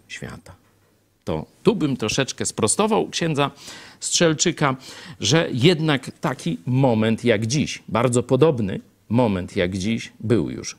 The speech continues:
w historii na samym początku. Ale to znaczy, że historia zatoczyła koło, znaczy, że się kończy najprawdopodobniej. Jak człowiek jest bardzo zależny od innych, podam wam przykład.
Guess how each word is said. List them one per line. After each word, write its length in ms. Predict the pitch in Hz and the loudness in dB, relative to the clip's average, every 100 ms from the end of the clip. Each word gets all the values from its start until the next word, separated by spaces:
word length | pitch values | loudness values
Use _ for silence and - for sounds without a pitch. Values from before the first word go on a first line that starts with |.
| _ | _
w 60 | - | -10
historii 640 | 107 - 90 85 69 - - | -8 -6 -6 -6 -10 -12 -10
na 100 | 85 | -8
samym 400 | - 67 71 69 | -6 -6 -8 -10
początku. 560 | - - 62 57 - - | -10 -8 -8 -10 -4 0
Ale 180 | 494 - | 0 0
to 140 | 120 | 0
znaczy, 340 | 95 104 - | -2 -2 -4
że 120 | 143 143 | -4 -6
historia 500 | 120 104 104 117 - - | -6 -4 -2 -2 -4 -10
zatoczyła 680 | 107 104 104 - 98 85 90 _ _ _ - - - - - - | -6 -6 -6 -6 -4 -4 -8 _ _ _ -20 -20 -20 -20 -20 -18
koło, 420 | - 180 101 78 87 | -4 0 2 0 -2
znaczy, 380 | 82 87 - | -6 -8 -8
że 160 | 135 107 | -8 -8
się 240 | - 98 147 _ _ _ | -6 -8 -10 _ _ _
kończy 580 | - 120 78 - 71 78 - - | -6 -4 -4 -6 -8 -8 -10 -4
najprawdopodobniej. 1900 | 95 71 65 - _ _ - 95 78 76 78 - 78 71 65 65 58 55 - _ _ _ | -4 -4 -8 -12 _ _ -10 -6 -6 -6 -8 -6 -8 -6 -8 -12 -12 -14 -16 _ _ _
Jak 200 | 120 117 | -2 -2
człowiek 420 | - 190 381 220 196 | -2 -2 -2 -2 0
jest 260 | 175 - - _ _ _ _ _ _ _ - - - - | 0 -2 -10 _ _ _ _ _ _ _ -20 -20 -20 -8
bardzo 440 | 107 175 214 208 | 0 0 2 2
zależny 840 | 156 139 135 233 190 123 82 62 123 _ - - _ _ - | 4 6 6 6 4 2 0 -2 -10 _ -20 -20 _ _ -4
od 180 | 107 107 | -2 2
innych, 380 | 202 131 104 - | 2 4 0 -2
podam 280 | 233 330 | -2 0
wam 160 | 202 139 | 0 0
przykład. 560 | - 220 - 69 - | 2 0 -2 -6 -6